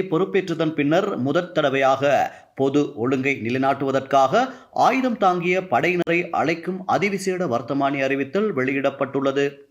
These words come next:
இதேவேளை ஜப்பான் அரசாங்கத்தின் உதவியின் கீழ் நாட்டில் ஆரம்பிக்கப்பட்டு இடைநடுவில் நிறுத்தப்பட்டிருக்கும் பதினொரு திட்டங்கள் விரைவில் ஆரம்பிக்கப்படும் எனவும் புதிய அரசாங்கத்தின் வேலை திட்டங்களுக்கு முழு ஒத்துழைப்பு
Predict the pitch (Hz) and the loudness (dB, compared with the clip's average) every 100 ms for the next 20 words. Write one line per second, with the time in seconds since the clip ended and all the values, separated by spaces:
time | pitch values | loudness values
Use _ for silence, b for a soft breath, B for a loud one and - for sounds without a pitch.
0 | - 123 143 135 135 135 185 - - _ | -8 -2 0 2 2 2 0 -4 -18 _
1 | 98 131 127 143 135 120 123 139 131 131 | -4 -2 0 0 2 0 0 0 0 -2
2 | 135 135 113 120 135 139 131 147 214 - | -2 -2 -2 -2 0 0 -2 -2 -2 -2
3 | 113 113 127 117 139 - 127 135 139 139 | -4 0 0 0 -4 -2 0 2 0 -2
4 | 139 131 135 143 127 78 80 B B 156 | -2 -2 -2 0 -2 -2 -8 B B 0
5 | 196 269 247 208 196 202 117 143 185 202 | 2 2 2 2 0 -2 0 0 0 -2
6 | 175 170 156 165 180 170 135 147 185 190 | -2 0 0 0 -2 0 0 0 0 0
7 | 185 131 151 135 156 240 - B 123 156 | -2 -4 -2 0 0 -2 -6 B -2 2
8 | 214 226 220 220 - 135 180 180 175 175 | 2 2 -2 -2 2 4 2 -2 -4 -2
9 | 151 131 131 135 139 120 87 B _ 127 | 0 0 0 0 0 -2 -6 B _ -2
10 | 131 139 135 - 131 131 139 135 131 131 | 2 2 2 0 -2 -2 -2 -2 -4 -4
11 | - 123 139 135 135 135 131 135 131 240 | -2 -2 -2 -2 -4 -2 -2 -2 -2 -2
12 | 226 - 127 139 135 127 127 135 127 143 | -2 -2 0 2 0 -4 -2 -2 -2 -2